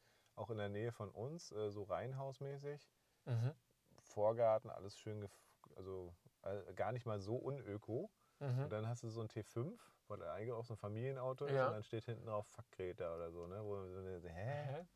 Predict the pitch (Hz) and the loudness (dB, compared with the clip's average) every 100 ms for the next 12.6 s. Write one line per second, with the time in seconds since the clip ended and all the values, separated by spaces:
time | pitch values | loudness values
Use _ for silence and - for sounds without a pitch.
0 | _ _ - 135 127 - 104 104 95 67 | _ _ -4 -2 -2 0 2 4 4 2
1 | 139 147 98 - - 90 101 104 104 104 | 2 2 0 -2 0 0 0 -2 -2 -2
2 | 98 95 92 - 98 - 98 104 98 - | 0 -2 -4 -8 -8 -8 -4 -4 -4 -8
3 | 87 87 80 80 - 156 151 139 160 127 | -8 -8 -8 -14 -16 -2 0 0 -2 -4
4 | - - - - - - - 127 - 107 | -6 -12 -14 -16 -18 -18 -16 -16 -4 0
5 | 98 95 98 - 131 185 120 120 151 147 | 2 0 -6 -2 2 4 4 2 2 0
6 | 135 131 120 - - 180 - 107 87 - | -2 -2 -4 -6 -4 -4 0 2 2 0
7 | 101 90 98 98 92 - 104 110 117 101 | -6 -6 -2 0 0 0 2 4 2 0
8 | 104 - 120 113 110 107 101 - 98 95 | 0 0 0 0 4 4 4 2 0 2
9 | 92 165 - 120 92 85 85 95 - _ | 2 0 -4 -2 2 0 0 -8 -14 _
10 | _ 90 90 135 - - - - - - | _ -2 0 0 -2 -20 -20 -20 -20 -18
11 | - 104 101 101 104 - - - - 98 | 0 4 4 4 -4 -10 -10 -10 6 8
12 | 135 170 - 147 233 | 8 2 0 0 2